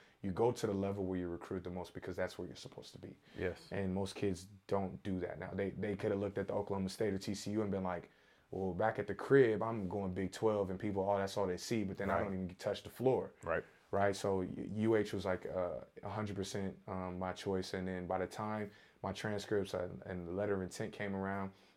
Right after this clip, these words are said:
Speaker 1: I sent in everything I needed to. Compliance gave me a call and said, "Listen, you got flagged by the N C A A, and you will be a senior here. You'll have one year to come here."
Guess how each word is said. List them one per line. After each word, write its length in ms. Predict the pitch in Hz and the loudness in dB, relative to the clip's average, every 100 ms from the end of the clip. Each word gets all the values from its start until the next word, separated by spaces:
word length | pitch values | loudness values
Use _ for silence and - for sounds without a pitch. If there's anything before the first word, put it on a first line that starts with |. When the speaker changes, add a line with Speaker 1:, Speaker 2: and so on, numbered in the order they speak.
| - | -8
Speaker 1:
I 60 | |
sent 260 | 95 107 98 | -4 -2 0
in 100 | 101 | 0
everything 400 | 98 95 104 98 | 0 -2 -4 -2
I 60 | 92 | -2
needed 260 | 98 95 | -2 -4
to. 160 | - 92 | -4 -6
Compliance 460 | - - 104 95 - | -8 -8 -4 -4 -4
gave 160 | 95 | -4
me 100 | 95 | -2
a 40 | 90 | -4
call 300 | - 101 98 | 0 2 2
and 100 | 87 | -2
said, 260 | - 90 | -2 -2
"Listen, 400 | 92 92 - 95 92 - - _ _ - | -2 -4 -4 -6 -8 -18 -20 _ _ -10
you 360 | 98 101 107 98 - 95 | -2 0 0 -2 -6 -2
got 240 | 98 95 | 0 0
flagged 360 | - 98 98 95 | 0 2 2 2
by 100 | 92 | 0
the 80 | 92 | 0
N 80 | |
C 160 | 95 98 | -4 -2
A 140 | 95 | 0
A, 80 | 95 | 0
and 160 | 90 90 | -4 -4
you 100 | 95 | -2
will 160 | 95 | -2
be 200 | 92 95 | -2 -2
a 100 | 90 | -2
senior 640 | 85 - 104 110 127 156 170 - _ _ | -4 -6 -4 -2 -2 -2 -6 -14 _ _
here. 220 | - 117 | 0 2
You'll 160 | 107 101 | 2 0
have 140 | 92 | 0
one 260 | 87 101 110 | 0 -2 0
year 160 | 104 98 | 0 0
to 80 | |
come 220 | 98 95 85 | 0 -4 -6
here." 140 | - | -12